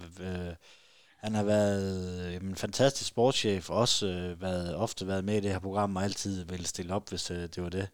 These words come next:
Så vi ønsker ham, øh, alt held og lykke, bare det ikke er mod, øh, Sønderjyske fra, fra marts af, og vi, ja, ærligt, så tror jeg sgu, jeg kommer lidt til at savne ham.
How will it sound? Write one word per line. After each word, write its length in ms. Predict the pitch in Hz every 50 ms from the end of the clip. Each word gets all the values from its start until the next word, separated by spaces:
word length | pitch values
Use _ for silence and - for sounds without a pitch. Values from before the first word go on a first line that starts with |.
| _ _ - _ _ _ _ _
Så 160 | - - 95
vi 140 | 90 92 101
ønsker 460 | 101 - 101 104 107 101 - - 98
ham, 400 | 87 90 92 92 90 90 90 90
øh, 240 | 87 87 87 87 85 -
alt 360 | - 120 127 - - - - -
held 200 | - 120 120 110
og 180 | 104 98 92 80 78 - - -
lykke, 280 | 107 117 117 110 107
bare 260 | 98 - - 120 113 110
det 80 | 113
ikke 120 | 110 107 110
er 40 |
mod, 220 | 107 110 110 107 104
øh, 220 | 98 98 95 90
Sønderjyske 600 | - - 110 110 113 110 104 95 - - - 95 90
fra, 420 | - - 95 92 92 90 90 90 - _ _ _ _ _ _ _ - - - - -
fra 100 | 117 107
marts 360 | 104 104 104 110 117 - -
af, 180 | 107 104 101 95
og 80 | 90
vi, 320 | 98 98 95 98 95 85 - - _ -
ja, 340 | 101 107 104 95 - 98 123
ærligt, 200 | 135 131 120 104
så 80 | 120 117
tror 180 | - - 127
jeg 60 | 117
sgu, 120 | - - 110
jeg 100 | 104 -
kommer 180 | - 107 107
lidt 140 | 107 110 -
til 100 | - -
at 60 | 117
savne 240 | - - 107 110 110
ham. 100 | 110 110